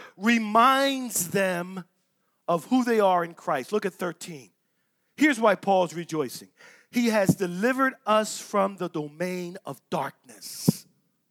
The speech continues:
Did we forget that as believers? "And transferred us to the kingdom of his beloved Son."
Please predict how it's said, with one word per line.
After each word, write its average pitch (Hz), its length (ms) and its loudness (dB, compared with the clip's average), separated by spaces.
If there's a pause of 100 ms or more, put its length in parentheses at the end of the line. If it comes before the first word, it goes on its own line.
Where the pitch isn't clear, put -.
(580)
Did 160 120 -14
we 226 80 -6
forget 247 420 -12
that 330 100 -8
as 311 120 -12
believers? 359 580 -14 (2750)
"And 277 180 2
transferred 233 1040 -2 (100)
us 208 720 0 (720)
to 294 140 4
the 254 100 2
kingdom 208 960 -2 (640)
of 277 160 6
his 240 200 4
beloved 269 580 2
Son." 339 640 -8